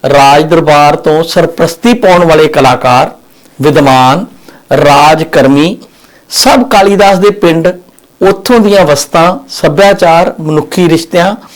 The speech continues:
ਕੁਦਰਤੀ ਸੁੰਦਰਤਾ, ਸਭ ਦਾ ਅਧਿਐਨ ਕਰਨ ਲਈ ਆਉਂਦੇ ਸਨ, ਆਉਂਦੇ ਸੀ ਜਾਂ ਆਏ। ਉਸ ਸਮੇਂ ਕਾਲੀਦਾਸ ਦੀ ਪ੍ਰੇਮਿਕਾ, ਮਲਕਾ ਦੀ ਮਾਂ ਅੰਬਿਕਾ ਸੱਤਾ ਦੇ ਦੰਭ ਨੂੰ ਪਛਾਣਨ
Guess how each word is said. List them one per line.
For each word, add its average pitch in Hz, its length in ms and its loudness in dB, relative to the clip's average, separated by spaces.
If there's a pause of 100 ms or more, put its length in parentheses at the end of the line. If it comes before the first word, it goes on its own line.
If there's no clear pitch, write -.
(360)
ਕੁਦਰਤੀ 185 460 0
ਸੁੰਦਰਤਾ, 170 760 0 (340)
ਸਭ 254 340 -2
ਦਾ 240 480 0 (100)
ਅਧਿਐਨ 226 300 2
ਕਰਨ 175 260 2
ਲਈ 175 260 0 (120)
ਆਉਂਦੇ 143 300 2
ਸਨ, 87 220 -8 (300)
ਆਉਂਦੇ 151 280 0
ਸੀ 117 420 -4 (100)
ਜਾਂ 160 160 0 (100)
ਆਏ। 123 300 0 (800)
ਉਸ 247 140 -2
ਸਮੇਂ 269 340 2
ਕਾਲੀਦਾਸ 202 600 0
ਦੀ 226 120 0 (600)
ਪ੍ਰੇਮਿਕਾ, 175 640 0 (560)
ਮਲਕਾ 165 440 0
ਦੀ 185 140 0
ਮਾਂ 160 560 0 (560)
ਅੰਬਿਕਾ 180 680 0 (480)
ਸੱਤਾ 220 480 0
ਦੇ 240 140 4
ਦੰਭ 165 400 0
ਨੂੰ 214 200 2
ਪਛਾਣਨ 165 600 0